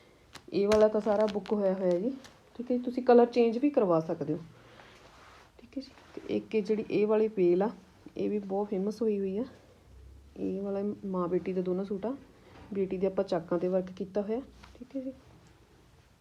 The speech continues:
ਤੇ and ਉਹਨਾਂ ਦੀ ਮੰਮੀ ਦੇ ਆਪਾਂ ਕੀਤਾ ਹੋਇਆ ਘੇਰੇ 'ਤੇ ਵਰਕ, ਠੀਕ ਹੈ ਜੀ। ਇਹਨਾਂ ਨੂੰ ਆਪਾਂ ਇੱਦਾਂ ਡੋਰੀ ਦਿੱਤੀ ਹੋਈ ਆ, ਇਹਨਾਂ ਨੇ ਲੇਸ ਲਵਾਈ ਆ, ਠੀਕ ਹੈ ਜੀ। ਬਹੁਤ ਹੀ ਪਿਆਰੇ ਸੂਟ ਬਣੇ ਨੇ।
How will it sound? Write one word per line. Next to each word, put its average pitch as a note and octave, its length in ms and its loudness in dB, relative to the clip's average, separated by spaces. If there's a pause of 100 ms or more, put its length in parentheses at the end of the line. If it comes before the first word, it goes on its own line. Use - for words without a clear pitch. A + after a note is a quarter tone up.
ਤੇ - 100 -10
and F3+ 200 -4
ਉਹਨਾਂ F#3 220 -4
ਦੀ F#3+ 80 -6
ਮੰਮੀ F3+ 340 -4
ਦੇ G3 80 -4
ਆਪਾਂ F#3 220 -6
ਕੀਤਾ E3+ 260 -8
ਹੋਇਆ F#3+ 160 -10 (140)
ਘੇਰੇ F#3+ 180 -4
'ਤੇ E3 120 -8
ਵਰਕ, D#3+ 300 -6 (800)
ਠੀਕ - 220 -12
ਹੈ B3 60 -4
ਜੀ। B3 160 -10 (1160)
ਇਹਨਾਂ G3 220 -8
ਨੂੰ G3+ 80 -6
ਆਪਾਂ F#3 200 -4
ਇੱਦਾਂ F3 220 -2
ਡੋਰੀ E3+ 260 -2
ਦਿੱਤੀ F3 280 -4
ਹੋਈ G#3 180 -2
ਆ, B3+ 60 0 (720)
ਇਹਨਾਂ F#3 260 0
ਨੇ G3 100 -2
ਲੇਸ F3 320 -2
ਲਵਾਈ E3+ 300 -2
ਆ, A3 40 -2 (280)
ਠੀਕ - 200 -18
ਹੈ B3 40 -12
ਜੀ। A#3+ 120 -18 (2500)
ਬਹੁਤ F3+ 340 -10
ਹੀ G#3 60 -8
ਪਿਆਰੇ F#3 300 -4
ਸੂਟ F3+ 240 -8
ਬਣੇ F#3 220 2
ਨੇ। A#3 140 0